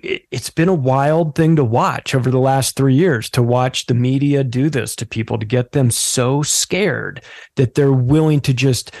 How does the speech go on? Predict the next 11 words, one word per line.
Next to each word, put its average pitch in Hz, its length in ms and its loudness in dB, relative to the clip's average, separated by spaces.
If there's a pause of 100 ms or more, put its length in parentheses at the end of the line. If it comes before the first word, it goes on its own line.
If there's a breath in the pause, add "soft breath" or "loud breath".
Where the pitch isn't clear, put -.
(800 loud breath)
not 151 400 -2
research. - 920 -2
Then 156 140 4
you 180 80 4
get 160 180 0
the 165 60 2
media 165 340 4
telling 165 320 2
them, 135 260 0 (880)
"Don't 180 360 0
research. - 800 -4